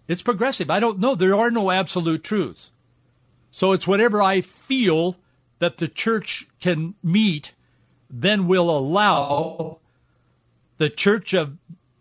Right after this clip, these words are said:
Jesus Christ, I don't mean the Latter-day Saints, but the Church of Jesus Christ, the Son of God, I will allow them to meet when I feel it's okay, when my metrics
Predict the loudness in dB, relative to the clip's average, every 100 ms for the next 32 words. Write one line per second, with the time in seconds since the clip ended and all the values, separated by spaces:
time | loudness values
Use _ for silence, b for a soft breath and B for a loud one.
0 | _ _ _ -10 0 0 2 -2 -4 -2
1 | -2 0 -4 -4 -4 -4 -4 -6 -8 -12
2 | -8 -2 0 0 -2 -4 -4 -4 -6 -10
3 | -10 -10 -2 -2 0 -4 -6 -2 -2 0
4 | -2 -4 -2 -2 -2 -6 -8 -4 0 0
5 | -2 0 2 0 -2 -10 b b b b
6 | b b _ _ _ 0 2 2 2 2
7 | 2 2 0 -4 -4 -6 -4 -6 -10 _
8 | 0 0 0 0 0 -4 -8 -8 -10 -16
9 | _ _ _ _ _ _ _ _ _ _
10 | _ _ -14 -6 -6 -4 -4 -2 -2 0
11 | 0 0 -2 -2 -2 -4 -12 -14 -20